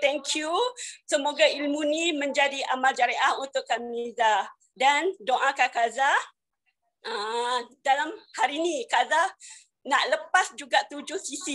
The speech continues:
Biasa Kak Zah maintain dalam lima atau enam C C. So, sekarang Kak Zah nak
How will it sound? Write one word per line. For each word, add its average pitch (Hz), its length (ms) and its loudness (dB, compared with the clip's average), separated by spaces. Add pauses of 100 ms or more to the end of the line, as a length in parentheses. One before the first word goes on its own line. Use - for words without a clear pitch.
(160)
Biasa 277 320 2
Kak 269 160 4
Zah 294 80 2
maintain 285 320 -2
dalam 233 240 4
lima 269 480 -4
atau 254 160 2
enam 269 240 2
C 277 160 -8
C. 277 320 -6
So, 285 160 -2
sekarang 277 240 4
Kak 226 160 0
Zah 247 160 4
nak 240 160 2